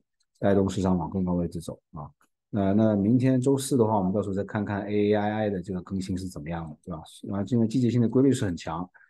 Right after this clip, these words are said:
估值虽然偏高，但是我觉得市场没有什么太大的问题的情况下，我们还是偏向于看好这里低点已出，然后回调已经到位，然后呢，借助这个低点参考，然后可以做一些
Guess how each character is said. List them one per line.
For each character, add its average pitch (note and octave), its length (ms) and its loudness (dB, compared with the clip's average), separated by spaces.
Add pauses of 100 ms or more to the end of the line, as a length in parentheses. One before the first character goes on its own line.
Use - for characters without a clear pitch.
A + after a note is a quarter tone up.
(300)
估 F#3 180 4
值 C3+ 180 4
虽 C3+ 140 2
然 C#3 100 6
偏 C#3+ 220 2
高， C#3+ 420 0
但 A2+ 140 0
是 A2 80 -4
我 G#2 100 0
觉 G2+ 120 -2
得 G#2 80 2
市 A2+ 160 -6
场 F#2 280 -4
没 F#2+ 140 0
有 C3+ 60 0
什 B2+ 120 -4
么 F#2+ 80 0
太 G#2+ 220 -2
大 G#2 160 0
的 G2+ 80 0
问 A#2 160 0
题 G2 100 -4
的 F#2+ 60 -2
情 F#2 160 -6
况 F#2+ 180 -4
下， F#2 240 -4 (440)
我 E2+ 80 -6
们 G2+ 120 0
还 F#2+ 160 -2
是 G#2+ 140 -6
偏 D3 300 -2
向 C#3+ 200 0
于 F#2 120 2
看 F#2+ 280 -2
好 C2 380 -10 (400)
这 A#2 140 -2
里 D#2+ 280 -2 (120)
低 A2 180 2
点 E2+ 260 0
已 D#2+ 120 -8
出， A2+ 500 -2
然 E2+ 160 -4
后 F2 160 -2
回 F#2 180 -2
调 F#2 220 0
已 F2 140 0
经 A2 200 2
到 C3 200 6
位， A2 340 4 (540)
然 F2+ 120 -2
后 F#2+ 160 0
呢， F2+ 240 -2 (200)
借 A#2 180 2
助 G#2+ 140 2
这 G#2 100 2
个 G2+ 80 0
低 A2+ 160 0
点 F2 300 0
参 G2+ 240 -6
考， - 360 -8
然 E2+ 140 -10
后 F2+ 80 -6
可 G2 180 -8
以 F#2 140 -2
做 F#2 320 -4
一 F2 80 -2
些 F2+ 400 -4